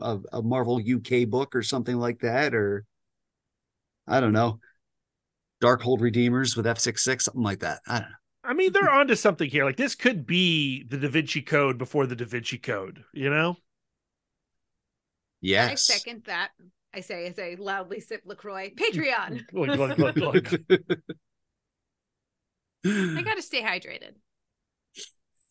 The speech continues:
Speaker 1: So, uh, just going back a second. So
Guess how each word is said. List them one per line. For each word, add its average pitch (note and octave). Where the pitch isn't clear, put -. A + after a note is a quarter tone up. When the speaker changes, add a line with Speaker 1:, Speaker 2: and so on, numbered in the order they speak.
Speaker 1:
So, B2
uh, B2+
just F#3
going D3
back B2
a A#2
second. G#2+
So G#2+